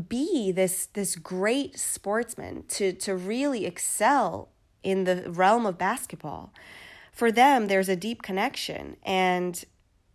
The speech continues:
they want to be special at that. And so we have to focus our specialness on the things that we care about, and we have to make sure we're caring about the right things. We can't just, you know, select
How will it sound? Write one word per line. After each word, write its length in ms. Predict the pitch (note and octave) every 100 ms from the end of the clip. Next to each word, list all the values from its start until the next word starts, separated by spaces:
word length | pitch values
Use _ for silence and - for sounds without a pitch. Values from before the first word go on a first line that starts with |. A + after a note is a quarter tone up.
| _ -
they 260 | F3+ G#3+
want 300 | G#3 G3 G3
to 100 | -
be 80 | F3+
special 440 | F3 E3 E3 E3
at 160 | D#3+ -
that. 320 | E2+ G#1+ - -
And 180 | F3
so 440 | E3+ E3+ D#3+ D#3 E3+ _ - - -
we 120 | G#3
have 200 | G#3 A#3
to 80 | G#3+
focus 440 | G#3 F#3 F#3 F3+
our 100 | D#3+
specialness 800 | D#3 - F3+ F3+ E3 D#3 F#2+ - -
on 120 | E3
the 80 | E3
things 280 | E3 E3 E3+
that 160 | D#3
we 120 | E3+
care 260 | D#3+ E3 D#3
about, 280 | D#3 D3+ -
and 100 | F3+
we 80 | G#3+
have 140 | C4+
to 80 | C#4
make 160 | B3 A3+
sure 180 | F#3+
we're 120 | F3 E3
caring 360 | - D#3 D#3
about 280 | D3+ D3 C#3+
the 60 | D3
right 220 | C#3+ D#2
things. 500 | - A#1+ A#1+ - - _ _ _ - - - - _
We 100 | F#3+
can't 320 | F3+ A3 G#3+
just, 540 | G#3+ F3 E3 - - -
you 120 | E3+
know, 300 | D#3 D3 E3+ - -
select 680 | - - F3 E3+ F3 - -